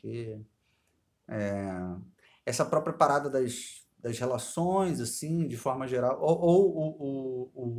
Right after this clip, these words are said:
o, o fato do indivíduo ele não se identificar mais com, com uma coisa só e ele poder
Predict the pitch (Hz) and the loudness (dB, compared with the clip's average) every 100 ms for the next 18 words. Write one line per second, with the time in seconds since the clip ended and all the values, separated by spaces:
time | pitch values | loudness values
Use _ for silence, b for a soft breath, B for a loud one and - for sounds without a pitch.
0 | 120 - b b - - 156 147 147 156 | -8 -14 b b 0 8 8 6 0 2
1 | 160 156 156 131 170 165 147 151 160 165 | 2 2 0 0 2 0 0 -2 -2 -4
2 | 147 147 - 143 147 151 151 135 139 143 | -6 -8 -10 -2 2 2 2 -2 -4 -6
3 | - - 139 139 131 120 b b b - | -8 -6 -4 -4 -8 -12 b b b -6
4 | 139 151 165 139 147 139 127 - 143 156 | 0 4 4 4 4 2 2 0 4 6
5 | 151 135 131 - 131 127 135 131 123 | 6 2 -2 -4 -2 0 2 2 0